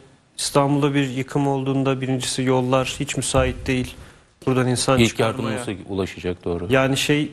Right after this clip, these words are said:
Speaker 1: deprem kritik planı kurtulanlar için çok kötü.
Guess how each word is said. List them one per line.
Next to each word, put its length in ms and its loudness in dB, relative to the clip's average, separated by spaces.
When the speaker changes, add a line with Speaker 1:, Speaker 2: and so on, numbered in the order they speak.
Speaker 1:
deprem 400 -2
kritik 420 -2
planı 400 2
kurtulanlar 640 2
için 220 -2
çok 240 -4
kötü. 280 -8